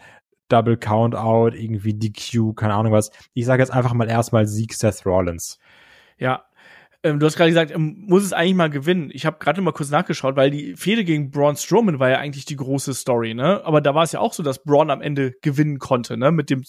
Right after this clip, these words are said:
Speaker 2: kollabierten Ring und so. Also da hat Braun,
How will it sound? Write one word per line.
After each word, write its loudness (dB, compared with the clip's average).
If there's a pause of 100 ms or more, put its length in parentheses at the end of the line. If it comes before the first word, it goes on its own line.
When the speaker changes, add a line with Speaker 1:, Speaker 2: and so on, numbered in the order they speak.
(100)
Speaker 2:
kollabierten 2
Ring 0
und -8
so. -4 (1200)
Also 0
da 4
hat 0
Braun, 2